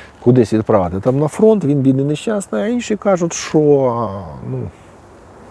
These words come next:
а кого тут захищати взагалі і так далі.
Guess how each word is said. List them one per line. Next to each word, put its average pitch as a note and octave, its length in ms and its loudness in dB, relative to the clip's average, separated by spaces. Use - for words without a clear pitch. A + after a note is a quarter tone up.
а G2 200 2
кого D3 400 2
тут A#2 180 -2
захищати G2 640 -6
взагалі F2+ 480 -8
і D#2 220 -10
так D#2+ 100 -10
далі. D2+ 280 -8